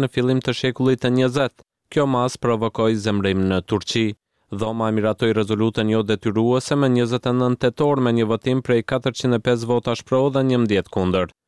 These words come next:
Votimi vjen në kohën kur marrëdhëniet ndërmjet shbas dhe Turqisë janë të tensionuara për shkak të Sirisë.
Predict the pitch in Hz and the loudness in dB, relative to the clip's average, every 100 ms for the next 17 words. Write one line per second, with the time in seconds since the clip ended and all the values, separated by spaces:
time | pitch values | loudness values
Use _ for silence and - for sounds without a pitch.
0 | _ - 117 131 143 135 120 135 131 - | _ -8 -6 -2 0 0 2 0 0 0
1 | 131 131 139 131 127 123 135 135 127 123 | -2 0 0 0 0 0 0 2 0 0
2 | 127 - 127 127 127 120 123 123 - 131 | 0 -2 -2 0 0 0 -2 -2 -2 -2
3 | 131 127 123 127 120 127 127 143 123 120 | -2 -2 -2 -2 0 0 2 2 2 0
4 | 113 113 - 104 - 98 90 - 101 95 | -2 -4 -6 -8 -4 -2 -2 0 0 0
5 | 90 - | -2 -4